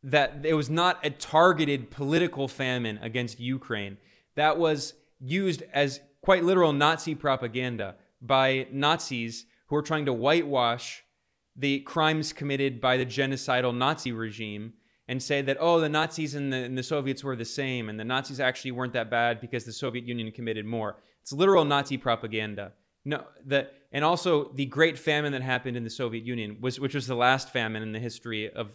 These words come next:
Russia and the other parts of the Soviet Union at the time, including Ukraine,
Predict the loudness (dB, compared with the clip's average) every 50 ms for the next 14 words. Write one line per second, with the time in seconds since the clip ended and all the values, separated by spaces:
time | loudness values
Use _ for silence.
0 | _ _ _ _ _ _ 0 2 2 2 2 0 -4 -4 -4 -6 -12 _ _ _
1 | _ _ _ _ _ _ _ _ -4 -2 -2 -2 -4 -6 -8 -14 _ _ _ _
2 | _ _ -4 0 0 2 2 0 0 2 2 2 2 0 -4 -10 -12 -12 -12 -12
3 | -8 -4 -4 -4 -4 -4 -4 -4 -6 -6 -6 -8 -10 -8 -6 -6 -6 -6 -6 -8
4 | -12 -12 -14 -12 -8 -6 -6 -6 -4 -2 -4 -4 -4 -4 -6 -6 -6 -8